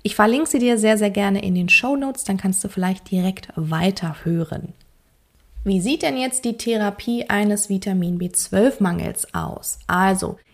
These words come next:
in erster Linie sollte immer versucht werden, diesen Vitamin B zwölf Mangel natürlich durch Substitution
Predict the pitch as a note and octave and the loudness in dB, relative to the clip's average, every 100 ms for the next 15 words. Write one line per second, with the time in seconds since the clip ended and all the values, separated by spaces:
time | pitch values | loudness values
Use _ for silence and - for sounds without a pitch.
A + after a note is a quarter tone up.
0 | _ F#3+ A#3 C#4+ - D4+ C#4+ C#4 C4+ A#3 | _ 0 4 4 6 6 6 4 4 4
1 | A3+ A3 - C4+ C4+ - G3+ - G#3+ D#4+ | 2 2 0 2 2 0 -2 2 2 2
2 | - D4 A3 A#3 B3 B3 B3 A3 G#3+ G3+ | -2 -8 -2 2 4 4 4 4 4 2
3 | G#3 G3 F#3+ F#3 F#3 - G3+ G#3+ G3 G3 | 2 4 4 2 -2 2 2 2 2 4
4 | F#3+ F#3 - G3 G3 - A3+ A3+ - A3 | 2 0 2 0 0 2 2 2 -2 -2
5 | - G#3 G3+ F#3+ - F#3 F3+ | 0 -2 -2 -4 -2 0 2